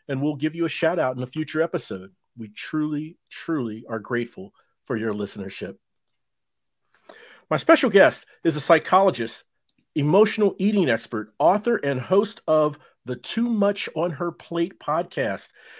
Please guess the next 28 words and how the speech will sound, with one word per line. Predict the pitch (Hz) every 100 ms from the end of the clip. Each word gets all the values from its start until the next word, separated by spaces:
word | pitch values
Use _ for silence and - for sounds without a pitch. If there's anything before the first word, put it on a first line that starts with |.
| -
She's | - 185 165 -
helped | 196 - - -
thousands | 170 165 - 117 113
of | 110
women | 113 127 117
break | 127 123
cycles | - 151 139 139 123
of | 107 -
overeating | 165 156 143 135 131 131 - -
and | 123 113
being | 131 120
overwhelmed | - 139 156 131 151 123 117 131
with | 110 127 127 -
the | 104
daily | - 123 139
demands | 135 123 113 123 127 -
of | 104
life. | 107 117 131 104 - - _ _ _ _ _ _
She's | - 175 135
been | 156
featured | - 190 196 156
in | 147
the | 139
Wall | 147 147
Street | - 147
Journal, | 135 147 131 98 _ _
Women's | 139 165 156 160
Health, | 139 104